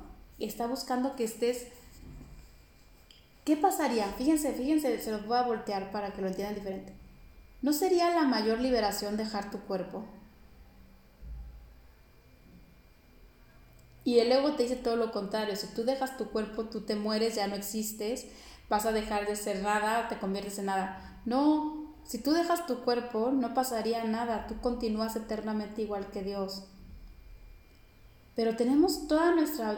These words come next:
atención distraída en mantener un cuerpo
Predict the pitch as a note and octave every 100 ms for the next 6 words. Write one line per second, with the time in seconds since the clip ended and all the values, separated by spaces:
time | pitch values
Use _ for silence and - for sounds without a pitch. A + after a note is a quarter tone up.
0 | - G#3 G#3+ G3+ - A3+ C4+ - A3 G3+
1 | G#3 A3+ B3 A3+ G#3+ G#3 G#3 A#3+ B3 -
2 | A#3+ A#3+ A#3+ F#3+